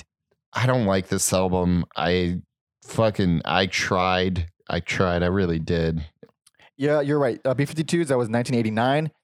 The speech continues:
Speaker 2: Didn't know that. That's actually a, a, a band I wanna cover too. But
Speaker 1: Yes.
Speaker 2: whatever. Um, uh, yeah, the, the, the vo-, like,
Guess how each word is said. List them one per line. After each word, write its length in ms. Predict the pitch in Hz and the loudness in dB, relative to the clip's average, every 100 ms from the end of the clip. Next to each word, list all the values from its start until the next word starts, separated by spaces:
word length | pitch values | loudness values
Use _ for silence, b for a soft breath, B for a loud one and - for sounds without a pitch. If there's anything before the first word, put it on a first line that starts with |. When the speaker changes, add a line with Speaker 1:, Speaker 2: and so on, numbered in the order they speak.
| _ | _
Speaker 2:
Didn't 200 | 170 175 | -4 0
know 180 | 190 165 | 2 2
that. 320 | 127 165 - b b 190 | 2 0 -4 b b -2
That's 120 | 285 | 0
actually 340 | 240 202 147 | 0 0 2
a, 160 | 117 135 - | 2 2 0
a, 280 | - 135 - | 0 0 0
a 40 | 127 | 2
band 200 | 135 120 | 2 2
I 40 | |
wanna 160 | 113 107 | 0 0
cover 180 | 107 104 | -2 0
too. 220 | 101 - - | -4 -2 -2
But 240 | 151 - _ - | -2 -2 _ 0
Speaker 1:
Yes. 580 | 127 - - - - - _ | 2 4 2 2 -2 -10 _
Speaker 2:
whatever. 240 | 120 113 B 190 202 147 | 0 0 B -12 -4 -2
Um, 360 | 151 165 123 _ - _ - _ _ _ - _ | 0 0 -4 _ -20 _ -20 _ _ _ -12 _
uh, 260 | 135 135 131 _ _ _ | 0 2 0 _ _ _
yeah, 260 | 143 147 123 _ | 0 0 0 _
the, 160 | 139 135 | -2 0
the, 180 | 127 123 | 0 -2
the 200 | 113 127 | -2 -4
vo-, 320 | 110 160 - | -2 -2 0
like, 160 | 139 | -2